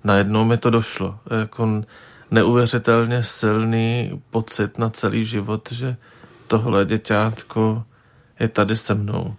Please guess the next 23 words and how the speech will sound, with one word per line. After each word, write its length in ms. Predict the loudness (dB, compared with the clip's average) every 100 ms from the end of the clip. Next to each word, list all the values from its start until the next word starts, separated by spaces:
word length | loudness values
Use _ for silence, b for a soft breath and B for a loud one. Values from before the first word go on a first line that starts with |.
| B B B B B
Jo, 80 | -2
maminky 440 | 2 4 4 2
to 120 | 2
mají 180 | 4 4
asi 260 | 2 2 2
jinak, 420 | 2 2 0 -2
tím, 280 | -6 -4 -2
jak, 480 | -2 -4 -16 -8 -6
eh, 420 | -4 -2 -4 -4
dítě 300 | -6 -6 -4
roste 340 | -2 -4 -4 -4
v 100 | -2
jejich 280 | -2 -4 B B B B -12 -12
těle, 420 | -2 2 2 2 -2 B B B B B B B
ale 220 | -2 2
my 120 | 2 2
otcové, 680 | 2 -2 0 4 4 2
tam 360 | 2 0 0 -2
je 80 | -6
to 140 | -4
vlastně 360 | -2 -2 -2 0
nějaký 420 | 0 0 -2 -2
mentální 1080 | 0 0 -2 0 2 2 0 -2 -2 -4